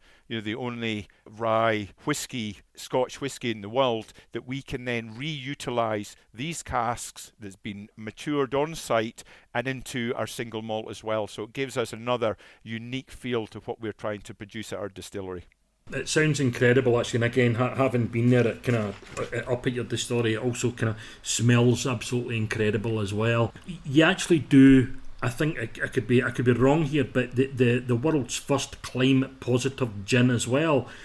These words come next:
Speaker 2: called Nadar Gin. Do you want to kinda tell us a wee bit about that as well?
Speaker 1: Wh-, when you've got a, a, an ethos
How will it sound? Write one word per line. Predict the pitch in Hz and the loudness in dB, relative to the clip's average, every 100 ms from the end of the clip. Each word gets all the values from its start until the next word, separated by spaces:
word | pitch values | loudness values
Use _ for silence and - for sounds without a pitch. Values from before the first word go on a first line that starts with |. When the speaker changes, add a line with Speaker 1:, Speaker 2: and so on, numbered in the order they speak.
| - - | -18 0
Speaker 2:
called | 139 123 113 | 4 4 6
Nadar | 123 127 131 131 117 | 6 6 4 2 0
Gin. | 98 151 160 | 0 2 2
Do | 147 | 2
you | 170 | 2
want | 202 | 0
to | 156 | -2
kinda | - 170 - | -4 -4 -2
tell | 160 151 | 2 2
us | 143 | 2
a | 127 | 2
wee | 139 | 2
bit | 143 143 | 0 -2
about | 127 139 | -4 -4
that | 143 135 | -4 -2
as | 113 | -2
well? | 160 180 90 - _ _ - _ _ _ - | 0 0 -2 -10 _ _ -20 _ _ _ -16
Speaker 1:
Wh-, | - - - | -14 -6 -2
when | 196 196 | 0 0
you've | 175 | 0
got | 190 165 156 - | 4 6 6 0
a, | - - 135 | -8 -4 -4
a, | - | 0
an | 131 135 | 0 0
ethos | 147 147 135 127 120 - | -4 -4 -2 0 -2 -6